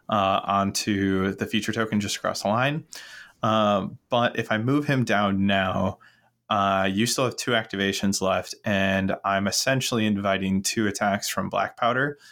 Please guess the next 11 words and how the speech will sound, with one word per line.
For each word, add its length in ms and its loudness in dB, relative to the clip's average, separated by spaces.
uh, 400 0
one 840 0
at 260 -2
no 140 -2
cost 420 -2
of 160 -8
movement 340 0
at 80 0
all, 360 2
and 160 -2
then 180 0